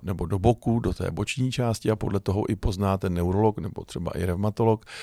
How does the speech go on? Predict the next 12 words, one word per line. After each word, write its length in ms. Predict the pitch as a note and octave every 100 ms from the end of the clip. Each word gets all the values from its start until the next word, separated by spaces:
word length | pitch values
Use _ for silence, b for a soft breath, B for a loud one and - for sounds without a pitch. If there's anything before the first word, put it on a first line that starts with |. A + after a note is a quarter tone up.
| B -
který 280 | - A#2 B2+
z 60 |
těch 200 | - A#2+
nervů 480 | G#2 F#2+ F#2+ G2+ G#2+
vlastně 380 | F#2+ F2+ - G2+
je 80 | F2+
zasažen. 500 | E2+ - F2+ E2 F2
Takže 320 | G2 G#2+ B2 B B B
pokud 320 | - C#3 D3 -
třeba 440 | - A#2+ B2 A2
vás 220 | G2 G#2+ -
opravdu 460 | A2+ A#2+ A#2+ G2+